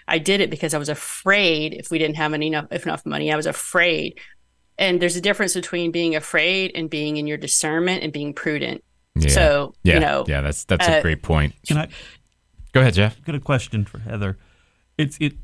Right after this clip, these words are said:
Speaker 3: the way you were describing, you know, what was going on with you with the cancer and things, and I went through a similar situation. In a way,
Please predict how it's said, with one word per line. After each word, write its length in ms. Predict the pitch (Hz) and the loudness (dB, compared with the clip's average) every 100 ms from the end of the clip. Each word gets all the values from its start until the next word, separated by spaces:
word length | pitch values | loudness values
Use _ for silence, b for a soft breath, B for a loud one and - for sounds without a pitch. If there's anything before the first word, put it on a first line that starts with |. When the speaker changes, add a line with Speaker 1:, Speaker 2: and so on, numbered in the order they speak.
| - - | -16 -4
Speaker 3:
the 80 | - | 2
way 140 | 135 165 | 4 4
you 200 | 170 151 | 4 4
were 100 | 139 | 2
describing, 720 | 123 - 120 120 120 113 113 - | 0 0 2 2 2 2 -2 -6
you 140 | 139 113 | 0 0
know, 240 | 98 104 _ - | 0 -4 _ -8
what 180 | 123 - | -6 -4
was 160 | 107 | -4
going 240 | 113 127 117 | 2 4 6
on 260 | 113 113 110 | 6 6 4
with 200 | 101 113 | 2 0
you 180 | 110 | 2
with 160 | 107 98 | 2 -2
the 80 | 101 | -8
cancer 480 | - 117 113 - 107 | -4 -2 -2 -2 -4
and 100 | 92 | 0
things, 320 | 110 104 95 | 4 4 4
and 180 | 101 98 b b b b _ - | 0 0 b b b b _ -8
I 100 | - | -2
went 240 | 104 107 104 | 2 2 4
through 100 | 113 | 0
a 40 | |
similar 340 | - 107 101 | 2 2 2
situation. 880 | 95 113 - 104 107 110 - 104 95 b b b _ - - _ - | -2 -6 -4 0 2 2 4 2 2 b b b _ -20 -20 _ 4
In 100 | 143 | 6
a 80 | 139 | 6
way, 480 | 127 147 151 139 | 6 4 4 2